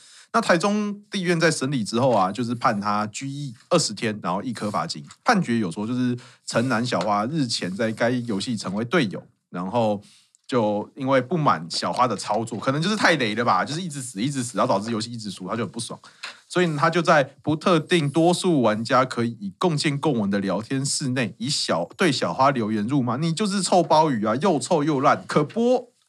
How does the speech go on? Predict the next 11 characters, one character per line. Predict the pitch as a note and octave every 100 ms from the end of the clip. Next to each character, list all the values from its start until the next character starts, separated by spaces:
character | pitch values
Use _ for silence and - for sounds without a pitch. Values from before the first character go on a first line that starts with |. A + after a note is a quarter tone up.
| _
然 | G#2+
后 | B2+ B2+
话 | - G#3+ F3
多 | - E3+
的 | C#3+
鲍 | - C#3+ D3
鱼， | B2+ F#2+
混 | G#2+ G#3+ D3
分 | B2+ D3
鲍 | D#3 C3 C#3+
鱼。 | A#2 E2